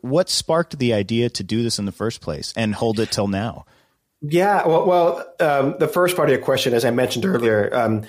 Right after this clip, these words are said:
Speaker 2: I think Jeffrey Seller was the person that really, uh, got that idea in our heads about trying to capture this original cast before, uh, they disbanded and, uh, as they were starting to do.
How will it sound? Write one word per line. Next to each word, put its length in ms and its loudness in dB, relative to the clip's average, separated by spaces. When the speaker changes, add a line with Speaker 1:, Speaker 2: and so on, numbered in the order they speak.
Speaker 2:
I 60 0
think 200 0
Jeffrey 220 2
Seller 540 4
was 220 2
the 100 4
person 300 2
that 120 2
really, 500 0
uh, 340 2
got 340 0
that 280 2
idea 360 2
in 140 0
our 80 2
heads 220 0
about 180 -2
trying 300 -2
to 120 -4
capture 640 -2
this 320 -2
original 340 2
cast 380 -4
before, 600 -2
uh, 160 0
they 220 -2
disbanded 720 -6
and, 360 -12
uh, 280 -8
as 160 -6
they 100 -8
were 180 -6
starting 340 -6
to 100 -14
do. 420 -10